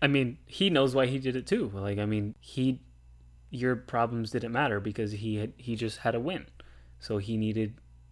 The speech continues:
you to continue to validate him. Like, what he, that was, that was his, the scenario that happened in his head. He didn't,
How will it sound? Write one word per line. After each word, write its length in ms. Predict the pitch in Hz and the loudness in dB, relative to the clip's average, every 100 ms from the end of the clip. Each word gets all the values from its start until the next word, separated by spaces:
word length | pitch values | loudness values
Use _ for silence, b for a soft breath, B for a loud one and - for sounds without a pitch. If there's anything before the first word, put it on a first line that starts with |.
| - | -16
you 260 | 117 107 104 | -6 -2 0
to 200 | 107 104 - | 0 0 -2
continue 500 | 113 104 110 110 - 151 | -8 -4 -4 -4 -6 -12
to 120 | - | -10
validate 480 | 120 170 139 101 98 | -4 -2 -2 -2 -4
him. 240 | 104 101 101 | -6 -6 -6
Like, 260 | 98 - - b b b b b - - - - | -8 -10 -16 b b b b b -20 -20 -18 -6
what 240 | 107 107 | -6 -6
he, 260 | - 120 - | -6 -6 0
that 160 | 127 135 | 2 4
was, 260 | 143 131 - - | 4 0 -12 -4
that 200 | 135 131 | 2 2
was 220 | 151 147 123 | 4 0 2
his, 240 | 139 135 | -2 -2
the 160 | 135 127 | 0 0
scenario 460 | - 135 131 117 | 0 0 2 2
that 160 | 110 107 | 0 2
happened 240 | 113 113 | 0 0
in 100 | 110 | -2
his 140 | 110 107 | -2 -2
head. 180 | 117 98 | -2 -2
He 120 | 101 | 0
didn't, 280 | 135 127 | 0 -2